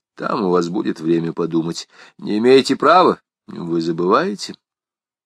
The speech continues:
что у меня на руках постановление на ваш арест, подписанное по всей форме судебным следователем. Если вы намерены допрашивать меня еще раз, требую присутствия моего адвоката.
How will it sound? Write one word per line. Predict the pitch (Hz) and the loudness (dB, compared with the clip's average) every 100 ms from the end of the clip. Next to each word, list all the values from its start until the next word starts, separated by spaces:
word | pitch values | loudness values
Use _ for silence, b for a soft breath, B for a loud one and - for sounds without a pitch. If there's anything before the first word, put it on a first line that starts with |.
| _ _ - | _ _ -20
что | - | -14
у | |
меня | 90 95 | -8 -6
на | 95 | -4
руках | 90 110 - | -2 -2 -2
постановление | 98 - 113 104 120 147 98 | -4 -4 -4 -2 0 0 0
на | 87 | -2
ваш | 87 - | -2 -2
арест, | 90 104 107 - | 2 2 0 -6
подписанное | 101 - 95 92 - 127 127 | -6 -6 -8 -8 -6 -8 -8
по | 95 | -10
всей | - 85 | -10 -12
форме | - 90 98 123 | -6 -4 -4 -6
судебным | - 87 87 80 101 | -8 -6 -4 -4 -6
следователем. | 101 - - 87 82 87 - _ _ _ _ _ _ _ _ _ _ _ _ _ _ _ _ _ | -6 -8 -6 -6 -8 -14 -16 _ _ _ _ _ _ _ _ _ _ _ _ _ _ _ _ _
Если | 78 95 131 - 127 | -4 0 0 0 2
вы | 123 139 | 2 4
намерены | 127 131 135 135 | 2 2 0 0
допрашивать | 123 113 127 123 131 | 0 2 2 2 -4
меня | 123 120 | -2 2
еще | 117 101 - 120 | 2 0 0 2
раз, | 117 131 - | 2 0 -4
требую | 117 110 113 135 | 2 2 4 0
присутствия | 127 123 - 113 104 - 139 | -2 -4 -2 -4 -4 -8 -6
моего | 117 92 92 | -2 0 2
адвоката. | 101 120 - 185 87 | 2 0 0 0 -2